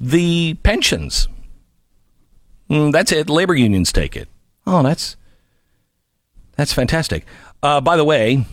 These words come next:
in two thousand eight, the F D I C, the insured banks,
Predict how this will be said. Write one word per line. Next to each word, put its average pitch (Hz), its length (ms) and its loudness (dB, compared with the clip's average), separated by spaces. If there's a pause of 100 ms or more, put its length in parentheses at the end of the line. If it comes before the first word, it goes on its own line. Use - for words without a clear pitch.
(240)
in 120 160 2
two 175 160 0
thousand 139 360 2
eight, 131 200 0
the 127 140 2
F 131 120 -2
D 131 120 2
I 113 120 4
C, 120 480 0 (300)
the 113 160 4
insured 160 640 2
banks, 120 480 -2